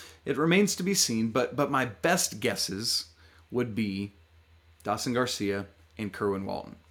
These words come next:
Again, I hope that I'm proven wrong on that because I would love to see both of them continue on as part of this program, but the numbers just aren't there, and we gotta get something figured out.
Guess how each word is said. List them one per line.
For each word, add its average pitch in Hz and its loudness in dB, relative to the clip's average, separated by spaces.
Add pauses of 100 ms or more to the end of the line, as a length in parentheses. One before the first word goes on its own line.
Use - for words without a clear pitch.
(380)
Again, 131 2 (180)
I 151 2
hope 165 2
that 147 4
I'm 123 2
proven 107 -2
wrong 131 2
on 123 0
that 117 -2
because 107 -8
I 113 -6
would 104 -4
love 110 0
to 107 -4
see 107 -2
both 143 2
of 110 -4
them 107 -2
continue 110 -2
on 107 -2 (260)
as 104 -4
part 113 2
of 107 -2
this 107 0
program, 151 0 (420)
but 139 2
the 156 2
numbers 151 4
just 170 -2
aren't 190 0
there, 123 2 (100)
and 113 -2
we 113 0
gotta 117 2
get 104 -4
something 101 -4 (120)
figured 87 -6 (100)
out. - -12